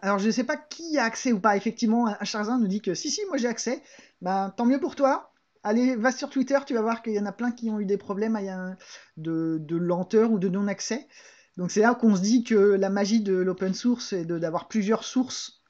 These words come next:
euh, ça permettrait d'y accéder sur Wikidata et même peut-être d'alléger les serveurs de Gallica, même si la B N F, euh,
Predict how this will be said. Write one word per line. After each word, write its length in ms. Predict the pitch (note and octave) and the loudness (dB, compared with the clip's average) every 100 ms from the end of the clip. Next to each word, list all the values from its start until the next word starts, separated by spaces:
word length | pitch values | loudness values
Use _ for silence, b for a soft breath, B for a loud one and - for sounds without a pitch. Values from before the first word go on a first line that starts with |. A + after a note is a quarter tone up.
| b b b _ E3 | b b b _ -14
euh, 140 | E3 | -6
ça 120 | F#3 | -4
permettrait 460 | F3 F#3 F#3+ - G3 | 0 0 -2 -4 -2
d'y 80 | F3+ | -2
accéder 340 | - F#3 F#3+ | -4 -2 -2
sur 320 | F#3 F3+ E3 | -2 -4 -4
Wikidata 540 | E3+ E3 E3 F#3 C4 F4 B B - | -8 -8 -4 -2 -2 -4 B B -6
et 80 | F3 | -2
même 200 | G3+ F#3+ | 0 0
peut-être 320 | - G#3 E3 | 0 0 2
d'alléger 400 | F#3+ F#3 F#3 E4 A4 | 0 2 2 0 0
les 80 | G#3 | -2
serveurs 400 | - F#3+ G#3 F#3 | -4 -4 -4 -6
de 240 | F3 E3 | -8 -8
Gallica, 440 | E3 E3 E3 A#3+ | -8 -8 -6 -6
même 160 | C#4 E3+ | -4 -6
si 140 | - | -8
la 100 | E3+ | -8
B 80 | D#3 | -6
N 360 | D#3+ D#3+ F3 F3+ | -6 -6 -8 -12
F, 160 | - | -14
euh, 260 | D#3+ D3 | -16 -14